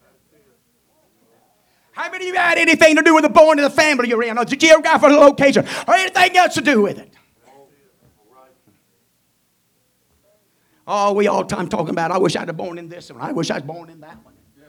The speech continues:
I wish I'd born back in the ages." We sometimes get to the place, "I wish we wasn't born at all." <laughs>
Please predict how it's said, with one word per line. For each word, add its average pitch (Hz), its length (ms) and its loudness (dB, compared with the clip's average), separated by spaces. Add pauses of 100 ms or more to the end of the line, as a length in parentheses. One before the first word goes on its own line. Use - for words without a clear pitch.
(280)
I 170 100 -20
wish 175 180 -6
I'd 175 140 -8
born 185 220 -6
back 180 220 -12
in 180 80 -20
the 175 120 -20 (180)
ages." 143 480 -20 (2000)
We 160 100 -20
sometimes 196 380 -14
get 175 120 -12
to - 80 -14
the - 40 -20
place, 190 200 -10
"I - 20 -10
wish 180 180 -2
we 165 100 -2
wasn't 214 160 -2
born 190 180 -2
at 190 80 -12
all." 202 260 -14 (1300)
<laughs> - 40 -20